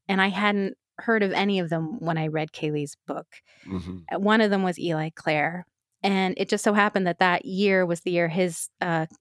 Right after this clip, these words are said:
Speaker 1: I now know, long anticipated second book had come out.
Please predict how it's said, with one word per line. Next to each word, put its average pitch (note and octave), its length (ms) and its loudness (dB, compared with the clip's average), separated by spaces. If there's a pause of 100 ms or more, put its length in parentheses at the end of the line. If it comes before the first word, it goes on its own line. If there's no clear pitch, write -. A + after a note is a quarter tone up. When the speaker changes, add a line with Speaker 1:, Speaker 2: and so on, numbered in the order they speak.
(440)
Speaker 1:
I F3 80 -2
now E3+ 180 0
know, D#3+ 140 0
long F3+ 360 2
anticipated E3+ 720 -2
second F#3 440 0
book F3 280 0
had F3+ 180 -8
come F#3 220 -2
out. E3+ 300 0